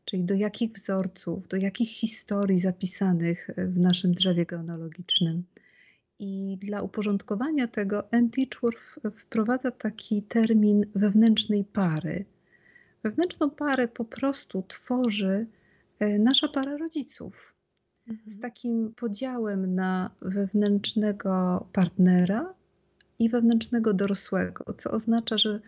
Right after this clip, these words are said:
Speaker 1: ten wewnętrzny partner to niekoniecznie, e, e, osoba, e, drugiej płci, to może być albo twoja mama, albo twój ojciec jako wzorzec zachowań.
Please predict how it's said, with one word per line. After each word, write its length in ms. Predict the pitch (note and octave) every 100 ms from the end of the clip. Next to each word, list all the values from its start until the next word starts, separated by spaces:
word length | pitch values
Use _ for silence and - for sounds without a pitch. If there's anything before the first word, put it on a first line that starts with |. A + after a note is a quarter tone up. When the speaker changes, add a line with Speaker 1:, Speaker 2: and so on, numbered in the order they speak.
| _ _ _
Speaker 1:
ten 200 | - G#3+
wewnętrzny 500 | G#3+ G#3+ A#3 A3+ A3+
partner 440 | A3 G#3+ - G#3+ G#3+
to 100 | G#3+
niekoniecznie, 920 | G#3+ G#3 A3 G#3+ G#3 - F#3 F#3 F3+ - _ - - -
e, 200 | F#3+ F#3 -
e, 280 | F#3 F#3+ G3+
osoba, 640 | G3 - F3+ F3+ F3+ F3 G#3 G3+ - G3+
e, 280 | F#3 F#3
drugiej 360 | F#3+ G3+ F#3 F#3+
płci, 680 | F#3 F#3+ F3+ - F#3+ A#3 C#4+ -
to 120 | F#3+
może 260 | F#3 F#3
być 460 | F3 F3 F3 - - _ _ _ -
albo 240 | G#3 G#3+
twoja 340 | A#3 - A3 G#3+
mama, 340 | G3 F#3 F3+
albo 220 | F3+ F3+
twój 280 | F3+ - F3+
ojciec 380 | E3+ F3 - F3+
jako 220 | F3+ G3
wzorzec 640 | F3+ F3+ G3 F3 D#3+ D#3 -
zachowań. 600 | D#3+ - E3 G3+ D4